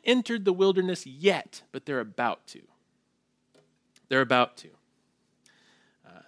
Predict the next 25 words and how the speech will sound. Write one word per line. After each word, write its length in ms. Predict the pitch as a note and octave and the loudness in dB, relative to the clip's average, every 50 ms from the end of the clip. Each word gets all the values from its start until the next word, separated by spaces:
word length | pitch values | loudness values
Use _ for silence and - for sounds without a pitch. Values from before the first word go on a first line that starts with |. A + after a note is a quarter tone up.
| - - _ | -20 -20 _
they're 180 | B2 C3 C#3 C3 | -2 0 0 2
looking 480 | C3 D#3 G3 G#3 G#3 - G#3 G3 F#3+ | 4 6 6 6 6 4 2 2 2
for 200 | F#3 - F3+ D3+ | 0 -2 -4 -4
God 580 | C3 A#2+ B2 C3+ C#3 C#3+ C#3 C#3+ C#3+ C3 B2 - | -4 0 2 4 4 6 6 4 4 0 -2 -8
to 160 | - B2+ A#2+ | -8 -8 -6
lead 440 | A2+ A2+ A#2+ C3 C#3+ D#3+ E3 C3+ A#2+ | -6 -4 -4 -2 -2 -4 -4 -4 -2
them 260 | C3 B2 B2 B2+ A#2+ | -2 0 0 -2 -4
to 200 | - - B2+ A2+ | -8 -6 -4 -2
a 60 | A2 | -2
better 380 | G#2 G#2+ G#2+ A#2+ B2+ C3+ D#3 D#3+ | -4 -2 -2 -2 0 0 -2 -4
place 560 | D#3 - - C#3+ B2+ A#2+ A2+ A2 - - - | -4 -6 -4 -2 0 0 0 -2 -6 -10 -12
from 260 | - - G#2+ G#2+ G#2+ | -10 -10 -10 -10 -8
where 220 | G#2+ A2+ A#2 A#2+ A#2 | -4 0 0 0 0
they 160 | B2 A#2 A2 | -2 -4 -6
just 420 | G#2+ - A#2 A2 - - - - | -6 -8 -10 -10 -10 -12 -18 -20
came. 500 | - - B2+ A#2+ A2+ G#2+ G2+ F#2+ F#2+ F2 - _ _ _ _ _ _ _ _ _ _ _ _ _ _ B2+ | -16 -12 -10 -8 -8 -8 -10 -12 -16 -20 -20 _ _ _ _ _ _ _ _ _ _ _ _ _ _ -4
But 120 | A#2 A#2+ | -4 -4
it 80 | A2+ - | -4 -6
looks 400 | B2 B2+ D3 F3 F3+ - - - | -4 0 0 0 -2 -2 -4 0
like 240 | F3+ F#3 F3+ - | 0 0 2 2
in 120 | E3+ D3 C#3+ | -2 -4 -4
order 260 | C3 C#3+ D#3 E3 F3 | -6 -6 -4 -4 -6
to 160 | E3+ - F3 | -6 -6 -10
get 320 | D3+ D3 E3 D#3+ - - - | -6 -4 -4 -4 -4 -6 -8
there, 240 | G#2+ G#2+ G#2+ G#2+ | -8 -8 -8 -10